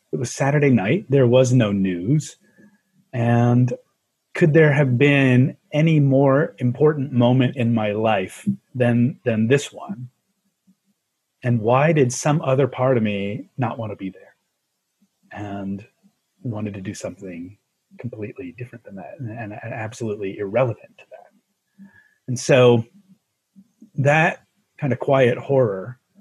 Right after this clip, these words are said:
of seeing how easy it was to be distracted from what's essential, what's vital to your life by something that is totally inconsequential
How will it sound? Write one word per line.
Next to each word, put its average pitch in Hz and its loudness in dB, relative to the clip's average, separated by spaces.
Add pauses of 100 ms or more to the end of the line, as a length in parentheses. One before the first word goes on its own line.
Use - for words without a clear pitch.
(240)
of 117 -4
seeing 135 0
how 143 -2 (500)
easy 123 2
it 139 -4
was 98 -8 (480)
to 123 -4
be 117 2
distracted 117 -4 (580)
from 113 0
what's 127 -2
essential, 131 -2
what's 98 -6
vital 117 -4 (680)
to - -4
your 104 -2
life 101 -4
by 113 0
something 123 -2
that 107 -4
is 107 -12
totally 117 -4
inconsequential 113 -8